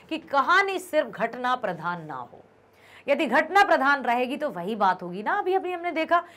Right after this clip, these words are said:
कि अधिक एक्शन रोल होंगे, ठीक है, सीन होंगे, तो उसमें रेडियो में प्रस्तुत करने में परेशानी होगी। क्यों? क्योंकि हर बात को बोलकर सुनाना होगा, क्योंकि ये सिर्फ ध्वनि या साउंड के माध्यम से ही चलेगा,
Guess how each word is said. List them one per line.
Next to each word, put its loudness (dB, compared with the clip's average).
कि 0
अधिक 4
एक्शन -2
रोल 0
होंगे, -8
ठीक 2
है, 2
सीन -6
होंगे, -4
तो -6
उसमें -2
रेडियो 4
में -2
प्रस्तुत -2
करने -2
में -8
परेशानी -4
होगी। -2
क्यों? 8
क्योंकि 4
हर 6
बात 6
को 0
बोलकर 2
सुनाना -2
होगा, 0
क्योंकि 2
ये 0
सिर्फ 0
ध्वनि -2
या 2
साउंड 0
के 0
माध्यम -2
से -4
ही -2
चलेगा, 0